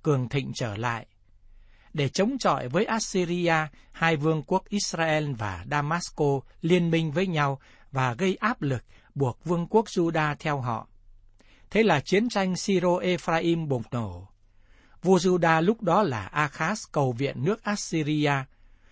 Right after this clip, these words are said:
Vua Assyria là Tiglat-Pileser ba, đích thân cầm quân viễn chinh. Năm bảy trăm ba mươi hai, Damasco thất thủ. Và năm bảy trăm hai mươi mốt,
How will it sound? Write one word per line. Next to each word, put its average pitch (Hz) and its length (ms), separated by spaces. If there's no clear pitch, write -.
Vua 180 120
Assyria 180 760
là 110 320
Tiglat-Pileser 175 1080
ba, 143 300
đích 247 220
thân 202 240
cầm 123 320
quân 170 240
viễn 175 260
chinh. 156 260
Năm 208 200
bảy 107 200
trăm 175 260
ba 165 120
mươi 160 200
hai, 156 380
Damasco 160 760
thất - 180
thủ. 101 340
Và 147 120
năm 202 240
bảy 120 240
trăm 185 200
hai 170 160
mươi 175 160
mốt, 185 240